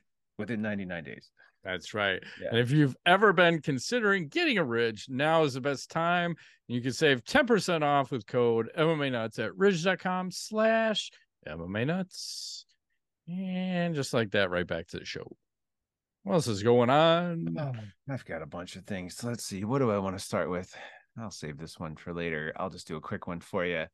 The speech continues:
Speaker 2: Sure.
Speaker 1: Uh, Junior Dos Santos, um,
Speaker 2: Yes.
Speaker 1: recently on the, uh, M M A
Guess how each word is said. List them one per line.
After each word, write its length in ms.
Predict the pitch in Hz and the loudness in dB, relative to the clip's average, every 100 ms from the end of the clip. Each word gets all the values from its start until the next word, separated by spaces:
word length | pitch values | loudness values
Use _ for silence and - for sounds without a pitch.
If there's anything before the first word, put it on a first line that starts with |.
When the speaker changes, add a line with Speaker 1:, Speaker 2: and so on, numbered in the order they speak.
| _ | _
Speaker 2:
Sure. 280 | - 151 - - | 0 0 0 0
Speaker 1:
Uh, 300 | 170 165 156 | 2 2 2
Junior 320 | 131 240 247 | 0 0 2
Dos 180 | 220 - | 0 2
Santos, 720 | 202 233 - 90 - - - 95 | 0 0 -2 -6 -8 -18 -16 -10
um, 320 | 87 90 87 | -6 -6 0
Speaker 2:
Yes. 520 | 90 120 180 - - | 4 4 2 -4 -8
Speaker 1:
recently 540 | 107 113 117 107 107 107 | -8 -6 -4 -2 -2 0
on 260 | 104 101 | -2 -2
the, 340 | 101 104 101 92 | -2 -2 -2 -2
uh, 280 | 92 87 87 _ _ _ _ _ - | -2 -4 -6 _ _ _ _ _ -2
M 120 | 110 | 0
M 140 | 107 | 2
A 380 | 113 110 104 101 | 2 0 0 -2